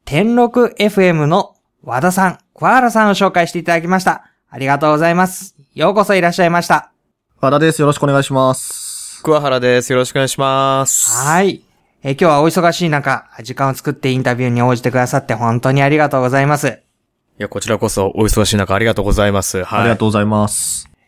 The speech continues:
Speaker 1: えー、天禄エフエムっていう番組のことお伺いしていきたいと思うんですが、まずですね、えー、非常に簡単にで結構なんですけれども、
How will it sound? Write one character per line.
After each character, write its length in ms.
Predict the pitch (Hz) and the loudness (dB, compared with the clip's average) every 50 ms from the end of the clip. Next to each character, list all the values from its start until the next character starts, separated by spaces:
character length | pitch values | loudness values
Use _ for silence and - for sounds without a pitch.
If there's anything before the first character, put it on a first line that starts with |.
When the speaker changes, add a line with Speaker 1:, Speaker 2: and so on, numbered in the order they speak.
| _ | _
Speaker 1:
え 60 | - 101 | -18 -18
ー、 60 | - _ | -16 _
天 300 | - 160 208 247 269 285 | -2 0 0 2 2 2
禄 280 | 277 277 277 277 262 247 | 0 0 2 2 2 4
エ 140 | 233 247 | 4 4
フ 180 | 254 254 233 220 | 2 2 2 2
エ 80 | 196 190 | 4 4
ム 140 | 180 180 | 4 4
っ 40 | 175 | 2
て 280 | - - _ _ - 139 | 0 -4 _ _ 0 2
い 80 | 139 | 2
う 80 | 143 139 | 2 2
番 240 | 131 135 139 139 135 | 2 0 -2 0 -2
組 180 | 135 135 135 | -2 -2 0
の 140 | 135 131 123 | 0 0 0
こ 80 | 123 120 | 0 -2
と 260 | - 135 135 - - - | 0 -2 -2 -2 -4 -10
お 80 | 123 | -10
伺 300 | 117 - 127 123 120 123 | -6 -6 -4 -2 -2 -2
い 40 | 117 | -2
し 80 | - - | -2 -4
て 80 | - | -8
い 40 | 117 | -8
き 80 | - - | -4 -2
た 100 | 139 135 | -2 -2
い 80 | 131 | 0
と 80 | - 120 | 0 -2
思 140 | 120 135 143 | 0 0 0
う 20 | |
ん 80 | 135 120 | 0 0
で 80 | 113 | -2
す 120 | 107 - 123 | -2 -4 -2
が、 260 | 131 135 123 - - _ _ _ _ _ _ _ _ _ _ | -2 -2 -2 -4 -8 _ _ _ _ _ _ _ _ _ _
ま 240 | 170 208 233 262 269 | 0 0 0 2 0
ず 160 | 240 220 214 | -2 -2 0
で 100 | 190 170 | 0 0
す 160 | 139 - - | 0 -2 -2
ね、 300 | 147 139 120 107 - _ _ _ _ _ | -2 -2 -2 -4 -8 _ _ _ _ _
え 100 | - 117 | -18 -16
ー、 20 | 107 | -16
非 180 | - - 151 | -12 -10 -4
常 240 | 147 180 214 214 214 | 0 2 2 4 4
に 120 | 220 214 | 2 0
簡 240 | - - 196 185 185 | 0 0 -2 -2 0
単 200 | 185 180 185 190 | 0 0 0 2
に 120 | 190 180 147 | 0 0 2
で 120 | 147 135 | 0 0
結 220 | - 151 143 139 | 0 0 -2 0
構 160 | - 139 131 127 | 0 -2 0 0
な 120 | 127 120 | 0 0
ん 60 | 117 | 0
で 100 | 110 110 | -2 -4
す 80 | 104 - | -4 -4
け 100 | - 113 | -4 -4
れ 80 | 110 | -2
ど 80 | 101 120 | 0 2
も、 280 | 143 156 143 117 - | 2 2 2 0 -4